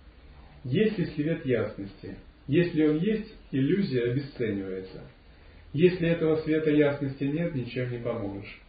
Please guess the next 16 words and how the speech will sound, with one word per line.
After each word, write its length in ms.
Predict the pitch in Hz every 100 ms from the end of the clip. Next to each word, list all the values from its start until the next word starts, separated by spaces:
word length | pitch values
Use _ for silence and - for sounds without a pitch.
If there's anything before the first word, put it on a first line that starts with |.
| -
Иллюзия 500 | 131 135 139 131 127
развивается, 800 | 127 123 131 151 170 131 - 104
она 180 | 110 135
становится 520 | - 123 127 127 127
чем-то 400 | 107 - 120 117
реальным. 480 | 113 90 98 95 90 - - - - - - - - - - - - - - - - - - - - - - - - - -
Это 300 | 160 160 165
настолько 500 | 165 - 214 185 160
просто, 460 | 147 127 117 113
что 680 | 110 - 131 127 113 113 110 - - - -
опытному 580 | 160 160 147 156 147 143
практику 560 | 175 196 - 131 123
это 160 | 120 127
кажется 460 | - 160 156 - 131
чем-то 320 | 135 131 -
естественным. 840 | 147 - 127 104 - 101 95 98